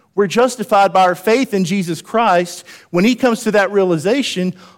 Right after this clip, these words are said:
all of a sudden the re-, the reason for their hypocrisy goes away. The reason for the unfriendliness goes away. The reason for their racism goes away.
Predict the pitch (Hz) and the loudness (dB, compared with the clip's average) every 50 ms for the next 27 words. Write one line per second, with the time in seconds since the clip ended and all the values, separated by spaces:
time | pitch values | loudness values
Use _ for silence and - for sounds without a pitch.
0 | _ _ 175 196 247 247 190 190 175 - 240 247 240 208 190 190 185 180 208 220 | _ _ 0 2 2 2 0 -2 -2 0 0 0 2 2 0 0 0 0 0 0
1 | 233 202 - - 175 165 160 185 226 247 254 214 202 - 208 196 190 180 156 160 | -2 -2 -4 -4 -4 -2 0 0 0 0 0 0 -2 -2 0 0 0 0 0 -2
2 | - - 214 226 220 - 185 180 - - 196 165 185 196 196 165 180 170 196 233 | -2 0 0 0 0 -2 -4 -4 -4 -6 -4 -2 0 -2 0 -2 -4 -6 -6 -8
3 | 233 190 139 120 117 - - - _ - 170 175 196 247 269 262 214 220 208 - | -8 -8 -8 -8 -10 -14 -20 -20 _ -2 0 0 2 2 2 0 0 0 0 0
4 | 220 214 214 202 208 214 220 - - 208 233 262 247 220 196 180 160 147 - - | 0 2 2 2 2 0 0 0 0 0 0 2 0 0 0 0 -2 -2 0 -2
5 | 185 175 156 156 160 175 214 220 196 147 127 - - - _ _ _ - 160 160 | -2 -2 -2 -4 -2 -2 0 0 0 -2 -4 -6 -10 -20 _ _ _ -2 0 2
6 | 190 233 269 262 202 214 202 190 160 - 202 190 185 196 185 185 185 226 302 247 | 2 2 0 0 0 0 -2 -2 -2 0 0 2 2 2 2 2 2 2 2 0
7 | - - 208 175 151 165 151 139 135 143 135 135 120 135 120 117 117 110 101 85 | -2 0 -2 -2 0 0 -2 0 0 0 0 0 -2 -4 -4 -2 -4 -4 -4 -8
8 | 73 | -12